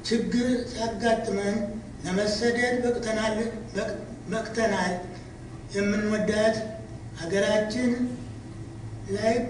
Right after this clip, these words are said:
ቤተ ክርስቲያንን ለማገልገል ከመንፈስ ቅዱስ የተቀበልነውን መለኮታዊ አደራ ለመወጣት እየሰራን ሳለን በውስጥ ቢጽ ሐሳውያን፣ በውጭ ደግሞ የዚህ ዓለም ባለስልጣናት ተቃውሞ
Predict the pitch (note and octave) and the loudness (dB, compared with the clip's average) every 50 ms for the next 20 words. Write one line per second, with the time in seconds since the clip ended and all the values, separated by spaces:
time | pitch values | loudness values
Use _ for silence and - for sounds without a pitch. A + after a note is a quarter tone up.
0 | - - - - A3 A3 A3 A3+ A#3 A#3 A3 A3+ A3+ - - A#3 A#3+ A#3+ A3+ A#3 | -4 -8 -4 -2 0 0 2 2 2 2 0 0 0 0 0 0 2 4 4 4
1 | A#3+ A#3+ B3 B3 A#3 A3+ A3+ A3+ A#3 A#3 A3+ A3+ A3+ A3+ F#3+ A3+ A#3+ B3 B3 B3 | 4 4 4 4 6 6 6 6 6 4 4 4 4 2 2 4 4 4 4 2
2 | B3 B3 - - - - - F3 F#3+ G#3+ A3+ A#3 A3 A3+ A#3+ A#3+ - G#3+ G#3 G3+ | 2 0 -2 -4 -8 -8 -4 0 4 6 6 6 6 6 4 4 4 2 0 0
3 | A#3 B3 B3+ B3+ A#3 A#3 A#3 A#3+ A#3 A#3 A#3 - A#3+ A#3+ A#3+ A#3+ A#3+ A3+ A3 A3 | 0 2 2 2 4 4 4 4 4 2 0 -2 -2 -2 0 2 2 2 2 2
4 | A3 A3 A3 A#3 A#3+ A#3 A3+ A3+ A3+ A3+ A3 A3 G#3+ - G#3+ A3 A3 A#3+ A#3+ A#3 | 2 2 2 4 4 4 4 4 4 2 2 0 -2 -2 0 0 2 4 4 4
5 | A#3+ - G3+ G3 G3+ G#3 G#3 B3 B3 B3 B3 A#3+ B3 A#3+ - - - - - F3+ | 2 0 -2 -2 0 0 2 4 4 4 4 2 -2 -4 -4 -6 -8 -6 -4 -2
6 | G3+ A3 A3+ A3+ A3 A3+ A3+ A3+ A3+ B3 B3 B3 B3 - F3+ G3+ A3 A3+ A3 - | 2 4 4 4 4 4 2 2 2 2 4 4 4 2 2 2 2 2 2 2
7 | A3 A3 A3 A3+ A3+ A3 A3+ A#3 A3 - - A3 G#3+ G#3+ G#3+ G#3+ A#3 A#3+ A#3+ A#3+ | 2 0 0 2 4 4 4 4 2 0 -2 -2 -2 -2 0 2 2 4 4 2
8 | A#3+ A#3+ - - - - - - - - F3+ G3 A3+ B3+ C4+ - C4 - - C4 | 0 -2 -6 -8 -10 -12 -12 -10 -4 0 4 4 6 6 4 4 2 -2 -4 -4
9 | G3+ G#3 A3 A#3 A#3+ A#3+ - - - A3+ A3 G#3+ - A#3 A#3 A3 G#3 G#3+ G#3+ A3+ | -2 0 2 4 4 4 2 0 0 0 -2 -2 0 2 2 4 4 4 4 4
10 | B3 A#3+ G#3 A3 A3 A3 A#3+ A#3+ - - - A3 A3 G#3+ G3 A3+ A3+ A#3+ A#3+ A#3+ | 4 2 2 2 2 4 4 2 2 0 0 0 0 0 2 2 2 2 2 2
11 | B3 A#3+ - - - - - D#3+ F3 G3 G#3 A#3 A#3 B3 A#3 A#3 A#3 A#3 B3 B3 | 0 -2 -2 -6 -8 -8 -4 -2 0 2 4 4 4 4 4 4 4 4 4 4
12 | B3 B3 B3 B3 - - - - - - - G3+ A3 A#3+ A3+ A#3+ A#3+ A#3 A#3 - | 2 2 0 0 -2 -4 -8 -10 -10 -6 -2 2 2 2 4 4 2 2 0 0
13 | A3+ A3+ G#3 G#3 G#3+ A3 A3+ A3+ A#3 A#3 A3+ - - - - - - - F#3+ G3 | -2 -2 0 0 2 2 2 2 0 -2 -6 -8 -10 -12 -12 -12 -10 -8 -8 -6
14 | F#3+ G3+ G#3 G#3 G#3 G#3 G3+ G3+ | -2 0 2 2 4 4 4 4